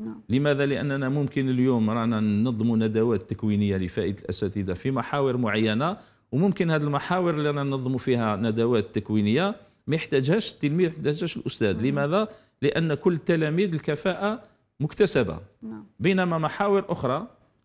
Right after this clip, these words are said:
Speaker 2: فيها إخفاق وما ناش نديروا فيها عملية تكوينية.
Speaker 1: نعم.
Speaker 2: وبالتالي تكون عندنا نظرة على المستوى المح-، على مستوى المقاطعة واحد، على مستوى الولاية اثنين، وعلى المستوى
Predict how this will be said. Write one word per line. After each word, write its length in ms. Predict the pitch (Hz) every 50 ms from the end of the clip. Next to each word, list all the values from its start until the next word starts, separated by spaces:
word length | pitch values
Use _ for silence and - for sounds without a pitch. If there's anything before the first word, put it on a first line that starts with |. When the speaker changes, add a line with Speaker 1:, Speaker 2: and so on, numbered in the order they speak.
| _ -
Speaker 2:
فيها 360 | - - 190 175 160 - -
إخفاق 480 | 135 - - - 131 139 170 - - -
وما 140 | - 151 175
ناش 220 | 196 208 196 -
نديروا 240 | 175 165 175 165 156
فيها 200 | - 190 165 151
عملية 360 | 147 160 160 160 170 185 180
تكوينية. 560 | 175 - - - - 113 92 82 78 76 82 - _ _ -
Speaker 1:
نعم. 240 | 220 214 202 196 -
Speaker 2:
وبالتالي 420 | 107 120 147 143 143 196 202 208 190
تكون 220 | - - 175 160
عندنا 340 | 147 170 175 165 160 151 147
نظرة 460 | 151 190 202 156 135 127 131 156 247 - _ _ _ _ _ -
على 180 | 117 131 139 139
المستوى 640 | 143 160 190 - - 165 160 156 143 131 123 - -
المح-، 260 | 117 110 101 113 -
على 140 | - 107 117
مستوى 340 | 123 139 - - 170 170 170
المقاطعة 680 | 156 147 147 139 - 147 135 - 127 120 107 113 - -
واحد، 320 | 120 113 107 104 - 113 101 - _ _ _ _ _ _ _ -
على 140 | 117 139
مستوى 380 | 151 170 - - - 165 160 156
الولاية 500 | 147 139 127 131 123 123 113 110 113 117
اثنين، 420 | - - - 117 110 120 135 180 -
وعلى 240 | - 165 156 165 160
المستوى 520 | 151 151 147 - - 131 131 156 180 180